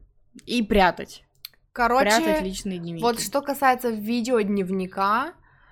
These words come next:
Speaker 2: э, э, хорошая идея. Я не практиковала, я практиковала уже в более старшем возрасте это, но заводите себе YouTube-канал,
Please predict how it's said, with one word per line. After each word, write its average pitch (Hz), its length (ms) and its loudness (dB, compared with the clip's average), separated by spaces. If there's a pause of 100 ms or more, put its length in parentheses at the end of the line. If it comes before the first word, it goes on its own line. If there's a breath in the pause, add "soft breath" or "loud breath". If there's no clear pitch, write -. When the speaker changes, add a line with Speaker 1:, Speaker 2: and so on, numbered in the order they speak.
(140 soft breath)
Speaker 2:
э, 190 680 -4 (380)
э, 202 260 -6
хорошая 214 640 0
идея. 196 680 -2
Я 214 240 -4
не 226 120 0
практиковала, 214 720 0
я 269 60 -2
практиковала 208 640 -4
уже 196 180 -6
в 185 60 -8
более 196 300 -4
старшем 214 480 -2
возрасте 190 480 -6
это, 175 180 -6
но 196 340 -2
заводите 196 500 -8
себе 185 280 -6
YouTube-канал, 185 880 -4